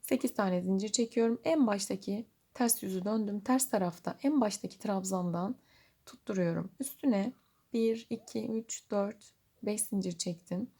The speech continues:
Tekrar düz tarafı döndüm. Sık iğne ile zincirimin altından kirpiğimi düğümlüyorum. Yanına ikinci sık iğnem, yanına üçüncü sık iğnem,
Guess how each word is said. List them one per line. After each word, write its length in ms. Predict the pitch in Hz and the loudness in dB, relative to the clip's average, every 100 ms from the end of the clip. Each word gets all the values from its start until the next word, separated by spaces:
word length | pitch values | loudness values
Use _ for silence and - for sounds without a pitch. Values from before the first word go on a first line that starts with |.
| - - - - | -20 -20 -20 -4
Tekrar 400 | 254 233 208 185 | -2 0 0 0
düz 140 | 196 - | -4 -4
tarafı 320 | 233 226 220 | -4 -2 -4
döndüm. 400 | 220 214 208 - - _ _ - | -2 -2 -6 -8 -16 _ _ -6
Sık 380 | - - - 254 | -4 -4 0 2
iğne 320 | 208 190 180 | 2 2 2
ile 340 | 170 175 - _ _ _ _ _ 220 | 0 -2 -4 _ _ _ _ _ -6
zincirimin 560 | 208 220 202 190 190 | 0 2 2 2 2
altından 760 | 202 202 202 185 175 175 202 240 | 0 -4 -2 0 0 -2 -4 -4
kirpiğimi 480 | - 226 202 175 170 | -2 -2 0 0 2
düğümlüyorum. 720 | 190 214 226 226 226 233 262 | 0 0 2 2 2 0 2
Yanına 400 | 262 233 190 175 - | 4 4 4 0 -4
ikinci 340 | 190 202 208 | -6 -4 -2
sık 300 | 208 233 - | -2 -4 -2
iğnem, 360 | 226 220 214 233 _ - - - _ _ | -2 -2 -4 -6 _ -20 -20 -20 _ _
yanına 480 | 240 233 220 202 190 196 | 0 2 4 2 0 -2
üçüncü 380 | - 185 190 | -4 -2 -2
sık 300 | 196 - - | -4 -6 -6
iğnem, 460 | 196 190 185 185 | -2 0 0 -2